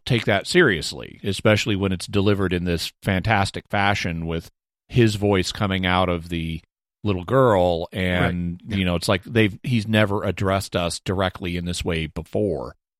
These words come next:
Speaker 1: So they'll take it very seriously. And then secondly, Victoria is hypnotized to after she's delivered the bell and the message to the monks,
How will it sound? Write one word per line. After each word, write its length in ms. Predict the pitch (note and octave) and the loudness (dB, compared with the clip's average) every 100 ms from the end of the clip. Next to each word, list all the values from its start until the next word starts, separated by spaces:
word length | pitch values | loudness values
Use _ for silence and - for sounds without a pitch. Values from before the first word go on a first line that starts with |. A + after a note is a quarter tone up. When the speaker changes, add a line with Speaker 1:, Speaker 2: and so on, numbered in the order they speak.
| _ | _
Speaker 1:
So 320 | - A2+ G2+ G2+ | 0 4 4 4
they'll 320 | A#2 G#2+ G2+ | 0 2 2
take 200 | G#2+ - | 0 -2
it 80 | - | -6
very 420 | F#2+ G#2 F#2 D#2+ | 0 2 2 0
seriously. 680 | - D#3 G2+ E2 D#2+ A1 - _ _ - | 2 2 2 -2 -8 -12 -16 _ _ -2
And 320 | A2+ A2 G#2+ | 2 4 4
then 400 | A2+ C3+ B2+ A#2+ | 6 6 6 2
secondly, 840 | - - F#3 G#3 B2+ F#2 E2 D2 F2 - _ _ _ G#2 | -2 2 4 4 0 0 -2 -4 -6 -12 _ _ _ -2
Victoria 840 | A#2 - B2+ A#2+ B2 A#2+ A2+ A2 - | 0 0 2 4 6 4 4 2 0
is 480 | G#2 G2+ G2 F#2+ - | 0 2 0 -2 -4
hypnotized 840 | C3 A#2+ A2+ A2 G2+ G2 F#2+ - | -2 -2 0 4 4 4 0 -4
to 480 | - G#2+ G2 G2 F#2+ - _ _ _ - | -2 2 2 2 -2 -6 _ _ _ 0
after 400 | B2 C#3+ D3 A#2+ | 4 4 2 0
she's 300 | G2 A2+ F#2+ | -2 -2 -2
delivered 400 | - G#2+ G#2+ G#2 | 0 2 2 2
the 60 | F#2+ | 0
bell 400 | G2 G2+ G2 F#2+ | 2 4 4 2
and 160 | F#2 F#2 | 0 0
the 60 | |
message 580 | G2+ A#2+ - E2 D2 - | 2 2 2 -4 -6 -6
to 100 | - | -4
the 80 | E2+ | 0
monks, 600 | A2 D3 E2+ D2 - | 2 4 2 -4 -8